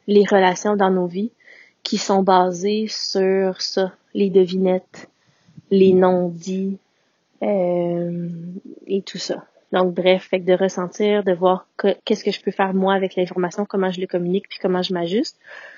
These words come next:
sans mettre la, le fardeau de la responsabilité sur l'autre personne. Donc, une fois qu'on reprend contrôle de soi,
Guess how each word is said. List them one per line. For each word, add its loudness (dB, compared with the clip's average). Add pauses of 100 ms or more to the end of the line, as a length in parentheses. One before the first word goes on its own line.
(320)
sans 2
mettre 4
la, 6
le 6
fardeau 0
de 0
la 6
responsabilité -2
sur -2
l'autre 0
personne. -8 (960)
Donc, 6
une 6
fois -4
qu'on 4
reprend 0
contrôle 0
de 4
soi, 0